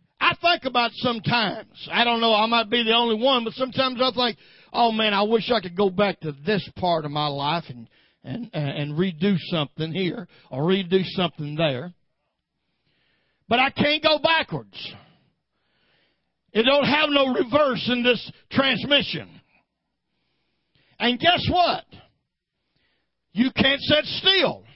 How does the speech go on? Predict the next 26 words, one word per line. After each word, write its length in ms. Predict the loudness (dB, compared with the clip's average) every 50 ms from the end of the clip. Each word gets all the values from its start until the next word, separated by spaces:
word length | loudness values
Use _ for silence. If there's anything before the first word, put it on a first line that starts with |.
| _ _ _ _ _ _ _ _ _ _ _ _ _ _ _ _ _ _ _ -4
Because 460 | -4 -2 2 4 4 4 2 0 -4 -10 _ _ _ _ _ _ _ -2
this 320 | 0 2 2 2 0 -4 -2 0
moment, 380 | 2 2 2 2 0 -2 -4 _ -2
this 180 | 0 0 2 0 -2 -2
second, 380 | 2 2 2 2 0 -6 -10 -6 -2
this 280 | 0 0 0 0 0 0 0
instant 340 | 0 -2 -6 -8 -8 -6 -2
in 240 | 0 0 0 0 -2 -2 0
time 480 | 0 2 2 2 0 0 -2 -4 -6 -12 _ -20 -20 _ -2
where 180 | 0 0 2 2
we're 220 | 4 4 4 4
all 260 | 4 4 4 2 2
at 160 | 2 2 2 2
right 240 | 2 2 2 0
now 360 | 0 2 2 2 2 0 -2 -4 -6 -6 -2
is 200 | -2 0 2 2
only 240 | 2 4 2 2 2
gonna 280 | 2 2 2 2 2 2
last 420 | 2 2 2 4 2 2 -2 -4 -4 0
for 200 | 2 2 2 2
a 40 |
nanosecond, 800 | 2 0 2 2 2 2 2 0 -2 0 0 0 2 0 -2 -6 -6 -10 -20 -20 -12 -4
and 280 | 0 0 0 2 2 2
you're, 300 | 4 4 4 4 2 0 -2 -4
you're 280 | -2 0 2 2 2 2
not 280 | 2 2 2 2 -2